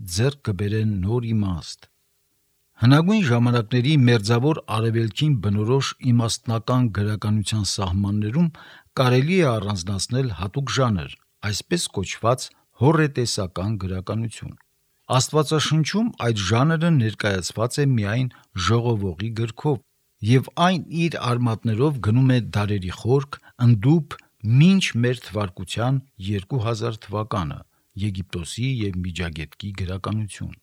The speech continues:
Սակայն ժողովողի գրքի հոռետեսությունը մի փոքր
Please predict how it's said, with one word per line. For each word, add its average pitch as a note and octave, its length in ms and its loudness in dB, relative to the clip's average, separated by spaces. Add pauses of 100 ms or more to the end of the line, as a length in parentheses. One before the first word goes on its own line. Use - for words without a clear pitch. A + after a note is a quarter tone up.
(540)
Սակայն F#3+ 520 2
ժողովողի C#3+ 720 2
գրքի A#2+ 440 -2 (200)
հոռետեսությունը C3+ 960 0
մի A2 180 2
փոքր B2 380 -6